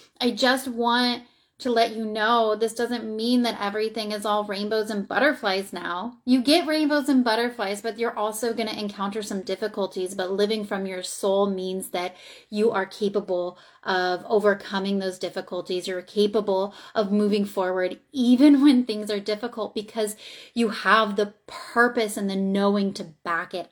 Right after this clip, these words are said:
up. I want you to know that your path will be a unique reflection of you.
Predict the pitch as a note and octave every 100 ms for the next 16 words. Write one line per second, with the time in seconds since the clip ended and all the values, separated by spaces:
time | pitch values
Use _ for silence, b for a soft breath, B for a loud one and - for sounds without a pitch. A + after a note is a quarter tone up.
0 | - E3+ - - _ B B B B -
1 | G#3+ G#3+ B3 C4+ C#4 C4 A3+ G#3 G#3 A3
2 | G3+ G3+ F#3+ G3+ A3+ B3 B3 - G3+ G3
3 | G3 - G#3 G3+ G3+ A3 A3+ A3+ G#3+ B3
4 | A#3+ A#3 A3+ A#3+ D4 D4+ A#3 G#3 - G#3
5 | G3+ A3 F#3+ F3 F3 F3 E3+ -